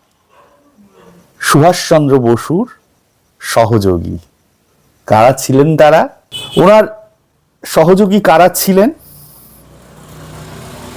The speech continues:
আপনারা প্রত্যেকেই জানেন, নাইনটিন ফর্টি ফাইভে প্লেন ক্র্যাশের সময়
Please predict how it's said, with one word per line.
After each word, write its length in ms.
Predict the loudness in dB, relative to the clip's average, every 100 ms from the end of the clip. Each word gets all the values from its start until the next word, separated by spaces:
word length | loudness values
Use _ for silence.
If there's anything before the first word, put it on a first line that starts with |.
| -20 -20 -20 -8
আপনারা 280 | -2 2 2
প্রত্যেকেই 520 | 2 0 0 2 4
জানেন, 300 | 4 2 -2 -6 _ _ _ -4
নাইনটিন 380 | 0 0 -2 -2
ফর্টি 300 | -2 -2 2
ফাইভে 380 | 2 4 2 -2 _ _ _ _ _
প্লেন 260 | 2 4 4
ক্র্যাশের 520 | 2 2 2 0 -2 _ _ -20
সময় 480 | -4 0 2 2